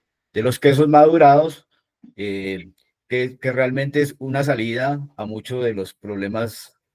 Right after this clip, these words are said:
que nosotros tenemos. De todas formas, e-, esto de los quesos madurados es un proceso largo, es un proceso que, digamos, nosotros ni siquiera tenemos la costumbre de consumir estos quesos madurados,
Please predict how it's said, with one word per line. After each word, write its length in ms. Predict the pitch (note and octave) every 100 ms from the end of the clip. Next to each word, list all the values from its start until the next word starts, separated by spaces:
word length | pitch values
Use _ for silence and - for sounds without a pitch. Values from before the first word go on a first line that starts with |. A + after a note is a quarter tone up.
| _ -
que 100 | A2
nosotros 440 | F#2+ G2+ G#2+ A#2+
tenemos. 500 | F3 A3+ E3 F2 - _ _ _ _ _ _ _ _ _ _ _ _
De 140 | B2+ B2
todas 140 | C#3
formas, 200 | D3 D3
e-, 100 | D3 D3+
esto 200 | - D3
de 80 | D3
los 160 | A#2
quesos 260 | A#2+ B2 C#3+
madurados 640 | B2+ G#2+ G#2+ B2+ D3+ D3 -
es 180 | A2+
un 180 | B2+ A#2+
proceso 680 | A#2+ B2 A#2+ A#2 A2 A#2 A2+
largo, 580 | G#2 G2 F#2+ F#2+ G#2+ E3
es 80 | D3
un 80 | A#2+
proceso 500 | A2+ G2+ G#2 A#2 _ _ _ _ _
que, 140 | - A#2+
digamos, 280 | A#2 A#2+ C#3+
nosotros 760 | B2+ B2 C3 C#3+ C#3 - _ _ _ _ _ _ _ _ _
ni 180 | A#2+ B2
siquiera 320 | A2+ A#2 C3+
tenemos 320 | C#3 B2+ B2+
la 140 | C3 A#2+
costumbre 580 | G#2+ - B2+ D3 D3+ D3+
de 320 | C3 C#3+ _ _
consumir 760 | - A2 G#2 A2+ G#2 B2 C3 C3 _ _ _ _ _ -
estos 240 | A2 C3+
quesos 240 | C#3+ C#3 D3+
madurados, 720 | D3 D#3 D#3 D3 D3+ D3